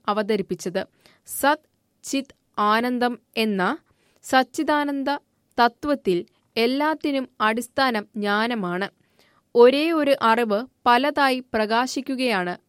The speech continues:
ഗുരുദേവൻ വെളിപ്പെടുത്തുന്ന ദൈവസത്യം ഏകമാണെന്നും സ്വാമി പറഞ്ഞു. ശബരിമല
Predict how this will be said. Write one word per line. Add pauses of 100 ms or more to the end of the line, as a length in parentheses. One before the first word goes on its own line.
(100)
ഗുരുദേവൻ (260)
വെളിപ്പെടുത്തുന്ന (300)
ദൈവസത്യം
ഏകമാണെന്നും
സ്വാമി
പറഞ്ഞു. (1040)
ശബരിമല